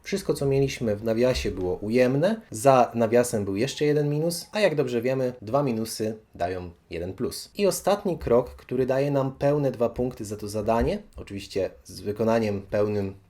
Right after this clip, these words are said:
wszystkich poprzednich kroków, to jest obliczenie wartości P H tego roztworu. Co ważne,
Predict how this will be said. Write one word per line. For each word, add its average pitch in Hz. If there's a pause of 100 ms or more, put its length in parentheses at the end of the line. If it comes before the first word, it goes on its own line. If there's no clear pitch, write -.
wszystkich -
poprzednich 127
kroków, 165
to 180
jest 156
obliczenie 135
wartości 90 (220)
P 101
H 104 (260)
tego 87
roztworu. 98 (100)
Co -
ważne, 104